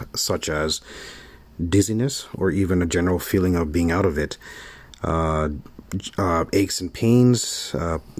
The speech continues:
grinding your teeth, or even, like, clenched jaw. You may even suffer from headaches,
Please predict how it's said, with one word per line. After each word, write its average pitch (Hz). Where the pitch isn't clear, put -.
grinding 98
your 85
teeth, -
or 90
even, 87
like, 76
clenched 90
jaw. 98
You 92
may 90
even 87
suffer 90
from 92
headaches, 127